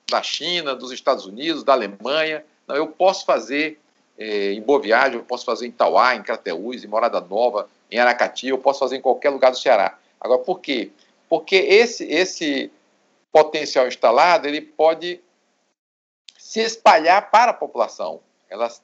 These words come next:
ela ter acesso como, como nas bibliotecas. Eu cito o, o exemplo que os americanos fizeram isso logo após a, a Guerra de Independência, com as bibliotecas, e recentemente,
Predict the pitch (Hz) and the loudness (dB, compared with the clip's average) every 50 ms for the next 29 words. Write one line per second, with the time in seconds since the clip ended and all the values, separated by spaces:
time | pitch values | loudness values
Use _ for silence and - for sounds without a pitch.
0 | _ _ _ - 120 127 131 127 - - - - 131 - - - - 190 196 214 | _ _ _ -10 -8 -6 -6 -8 -8 -4 -2 -2 -2 -4 -6 -2 4 6 6 6
1 | 202 - - - 110 82 - _ _ _ _ _ _ _ _ _ _ _ _ _ | 4 2 -2 -10 -12 -16 -18 _ _ _ _ _ _ _ _ _ _ _ _ _
2 | _ _ _ - 170 175 185 185 202 196 185 175 165 - - 185 185 190 190 185 | _ _ _ -2 -2 -2 -2 0 -2 -2 -2 -2 -4 -2 0 0 2 2 0 -2
3 | 170 190 175 196 190 190 - 135 131 123 127 107 98 95 - - 139 151 151 - | -2 -2 0 0 0 0 2 0 0 0 -2 -6 -10 -12 -12 -12 -10 -10 -10 -8
4 | - 208 214 - - 190 175 156 - 139 139 135 135 247 - 113 107 92 104 117 | -10 -10 -10 -8 -6 -4 -4 -2 -2 -2 -2 -2 -2 -2 -2 -4 -4 -6 -6 -6
5 | 127 113 95 - - 165 190 185 - - - - - 127 - - - 190 185 190 | -6 -6 -4 0 2 2 2 2 0 -6 -16 -14 -12 -14 -8 0 2 4 4 4
6 | 185 - 185 190 185 170 151 160 151 135 127 147 147 151 139 143 147 131 117 - | 4 4 0 0 0 2 4 4 4 4 2 -2 -4 0 0 2 2 2 0 2
7 | - 117 110 104 107 113 101 95 92 90 82 80 - _ _ _ _ _ _ _ | 0 0 0 2 4 4 6 6 4 4 2 -2 -6 _ _ _ _ _ _ _
8 | - - 87 87 80 - 139 139 131 117 113 104 107 104 - 139 135 - 123 131 | -8 -8 -8 -4 0 2 4 4 4 2 -2 -2 -4 -4 -4 -4 -6 -4 -4 -4
9 | 160 180 - 208 202 202 - _ _ _ _ _ _ _ _ _ _ _ - 110 | -4 -6 -6 -8 -10 -10 -12 _ _ _ _ _ _ _ _ _ _ _ -6 -6
10 | 110 - - 107 120 127 123 123 - 123 135 156 - - 185 180 - _ _ _ | -6 -6 -6 -6 -4 -4 -2 0 0 2 2 2 0 -2 -8 -8 -10 _ _ _
11 | _ _ _ _ _ _ _ - 156 175 180 175 180 180 - - 214 - - 151 | _ _ _ _ _ _ _ -12 -6 -2 4 4 4 4 2 -4 -6 -6 -8 -8
12 | 139 139 165 196 202 180 - - 107 92 73 | -6 -4 -2 -2 -2 -4 -6 -8 -10 -10 -14